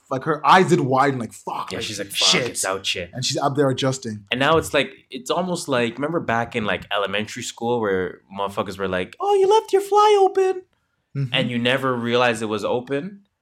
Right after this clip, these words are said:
Speaker 2: And then as soon as you reach down for it, you're like, "Oh, fuck."
Speaker 1: But you're not, you're not gonna make a big scene like, "Oh, guys, I'm zipping on my fly right now."
Speaker 2: I think that's a perfect example. I think it's
Speaker 1: Yeah.
Speaker 2: like, it's like,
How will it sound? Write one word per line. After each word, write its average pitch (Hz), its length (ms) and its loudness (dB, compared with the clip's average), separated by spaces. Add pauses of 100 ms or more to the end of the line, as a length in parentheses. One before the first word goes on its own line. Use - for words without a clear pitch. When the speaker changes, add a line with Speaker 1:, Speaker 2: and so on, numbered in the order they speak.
(120)
Speaker 2:
And 110 140 -4
then 110 140 -2
as 107 120 -2
soon 131 160 -6
as 117 180 -6
you 110 80 -8
reach 113 360 -8
down 117 260 0
for 123 160 -8
it, 92 40 -4
you're 90 60 -4
like, 85 140 -4
"Oh, 92 140 -2
fuck." - 340 -2
Speaker 1:
But 143 120 0
you're 156 140 2
not, 185 140 4
you're 180 60 2
not 202 80 6
gonna 170 140 0
make 156 120 0
a 151 80 -2
big 139 220 -2
scene - 240 -6
like, 127 120 -4
"Oh, 190 220 4
guys, 190 320 8
I'm 175 400 -2
zipping 202 240 4
on 208 80 4
my 202 120 6
fly 214 260 8
right 196 260 8
now." 196 560 6
Speaker 2:
I - 80 -6
think 139 260 -6
that's 127 200 0
a 123 40 -6
perfect 123 400 -2
example. 104 600 -2
I 85 100 -2
think 110 220 -8
it's 110 180 -4
Speaker 1:
Yeah. 104 60 -4
Speaker 2:
like, 95 420 -4 (880)
it's - 280 -10
like, 98 480 -2